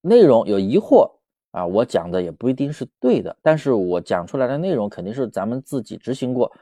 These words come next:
且拿到结果的，我才会讲出来。也欢迎大家在评论区跟我讨论，有什么问题呢，都可以提出来，我会专门给你解答，甚至会专门给你出一期课程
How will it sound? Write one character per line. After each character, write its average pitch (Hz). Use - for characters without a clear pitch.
且 -
拿 95
到 120
结 95
果 113
的， -
我 87
才 -
会 104
讲 87
出 147
来。 98
也 113
欢 208
迎 226
大 208
家 180
在 175
评 160
论 175
区 175
跟 185
我 165
讨 85
论， 147
有 95
什 113
么 151
问 185
题 156
呢， 147
都 143
可 131
以 104
提 135
出 190
来， 135
我 101
会 113
专 123
门 131
给 113
你 113
解 87
答， 101
甚 214
至 170
会 156
专 139
门 139
给 107
你 113
出 170
一 147
期 151
课 151
程 110